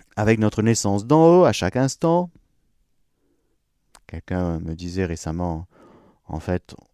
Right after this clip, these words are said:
il nous faut apprendre à renaître sans cesse. » Oui. Oui. J'ai aimé.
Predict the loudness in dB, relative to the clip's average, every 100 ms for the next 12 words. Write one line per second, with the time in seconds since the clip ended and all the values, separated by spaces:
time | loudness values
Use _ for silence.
0 | _ _ _ _ _ -16 -16 -8 -8 -8
1 | -10 -10 -8 -12 -12 _ _ -12 -10 -8
2 | -8 -10 -14 -12 -12 -12 -14 -16 -20 -20
3 | _ _ _ _ -16 -14 -14 _ _ _
4 | _ _ _ _ _ _ _ _ _ _
5 | -10 -10 -10 -20 _ _ _ _ _ _
6 | _ _ -6 -4 -2 -4 -6